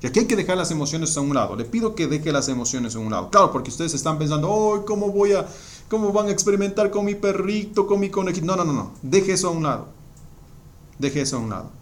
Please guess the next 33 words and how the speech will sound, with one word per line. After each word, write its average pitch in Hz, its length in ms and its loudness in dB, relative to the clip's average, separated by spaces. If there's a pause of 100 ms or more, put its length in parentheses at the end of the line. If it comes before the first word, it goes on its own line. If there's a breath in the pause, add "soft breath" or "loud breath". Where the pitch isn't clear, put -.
(480)
No 175 340 4
está 135 340 -4
mal 127 300 -2
experimentar 113 640 -2
con 110 160 -4
animales. 107 640 -2 (220 loud breath)
Si - 120 2
es 156 120 4
que 165 80 4
como 147 220 2
vemos, 160 420 2
desde, 104 180 0
por 123 160 0
lo 123 80 4
menos 202 200 4
desde 110 120 -4
el 113 80 -4
punto 147 260 2
de 101 80 -4
vista 107 280 -4
bíblico, 156 420 2
¿no? 202 400 -6 (640 loud breath)
Si 160 120 8
es 156 80 6
que 160 100 4
como 147 220 2
vemos, 143 440 0
los 123 120 -2
seres 190 260 4
humanos 175 280 2
somos 165 220 0
más 165 200 2
importantes. 147 880 -2